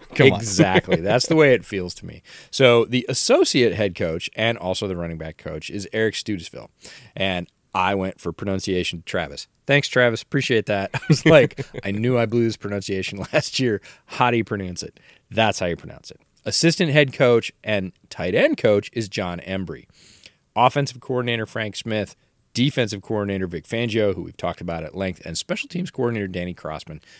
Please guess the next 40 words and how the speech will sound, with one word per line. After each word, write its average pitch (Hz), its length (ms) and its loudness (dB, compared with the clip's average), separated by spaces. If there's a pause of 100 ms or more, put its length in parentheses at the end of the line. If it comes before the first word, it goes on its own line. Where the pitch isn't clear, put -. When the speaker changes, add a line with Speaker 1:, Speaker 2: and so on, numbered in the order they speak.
(120)
Speaker 1:
very 104 260 0
experienced. 82 680 -6 (400)
As 107 180 2
you 101 60 -2
said, 82 280 -2 (100)
at 117 200 2
the 110 60 -10
top, 92 400 -2 (540)
lots 113 440 0
and 90 160 -8
lots 92 400 -4
and 82 120 -10
lots 85 440 -4
of 85 180 -10
experience. 78 420 -12
We've - 100 -14
got - 40 -18
a - 80 -20
former 78 200 -14
head - 220 -18
coach 123 380 2
in 104 100 -2
there. 95 280 -2 (260)
We've - 100 -16
got 69 160 -10
a - 40 -18
couple 82 220 -8
of 78 60 -8
guys 80 260 -6
who 78 240 -10
probably 71 240 -10
will 107 220 4
be 113 180 -2
head 107 200 -2
coaches 95 440 -2
in 92 120 -6
there. 90 320 -6 (340)
Um, 73 380 -10
Mike 92 220 -6
McDaniel 92 560 -4